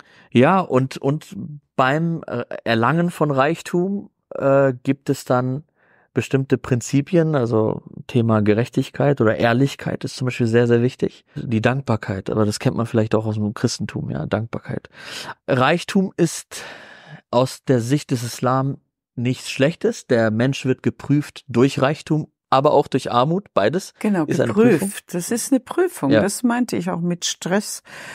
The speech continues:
Speaker 2: äh, der Reichen, äh, die Prüfung der Reichen, beziehungsweise wenn du irgendwo ganz oben bist, dann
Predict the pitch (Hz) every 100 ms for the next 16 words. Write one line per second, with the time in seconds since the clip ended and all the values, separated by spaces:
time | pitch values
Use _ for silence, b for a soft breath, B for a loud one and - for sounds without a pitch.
0 | B B - 175 170 170 151 160 208 -
1 | 285 277 262 - - 180 - 170 - 208
2 | - 208 175 156 143 160 208 226 196 -
3 | 180 170 165 165 165 196 180 180 175 165
4 | 190 214 - 214 233 208 - 202 185